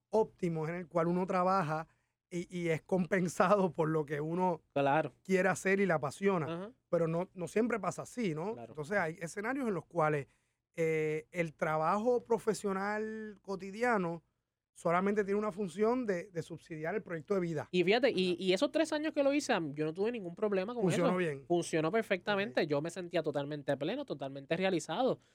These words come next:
Speaker 2: hasta que cumplió el objetivo. Cuando en el dos mil diecisiete yo entregué las funciones, es, eh, con toda la felicidad del mundo de haber logrado los objetivos que me propuse en, en la organización,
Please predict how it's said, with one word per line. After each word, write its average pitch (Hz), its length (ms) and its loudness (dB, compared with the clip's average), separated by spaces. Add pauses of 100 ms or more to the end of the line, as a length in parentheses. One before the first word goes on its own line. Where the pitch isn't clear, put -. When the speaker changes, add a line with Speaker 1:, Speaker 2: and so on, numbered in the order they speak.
(140)
Speaker 2:
hasta 151 300 2
que 143 80 2
cumplió 147 360 0
el 302 60 0
objetivo. 175 580 2 (300)
Cuando 143 200 2
en 143 80 2
el 143 100 2
dos 143 120 0
mil 147 120 -2
diecisiete 165 640 0
yo 143 320 2 (220)
entregué 139 500 2
las 156 140 2
funciones, 175 640 -2 (100)
es, 160 380 -2
eh, 135 260 -12
con 147 360 0 (120)
toda 165 220 2
la 202 80 2
felicidad 190 360 0
del 185 120 -2
mundo 208 260 -8
de 170 60 4
haber 147 180 2
logrado 165 320 2
los 165 100 0
objetivos 170 360 -4
que 175 60 -12
me 170 100 -8
propuse 170 520 -6 (440)
en, 139 100 -10 (320)
en 139 60 -12
la 139 80 0
organización, 156 800 -4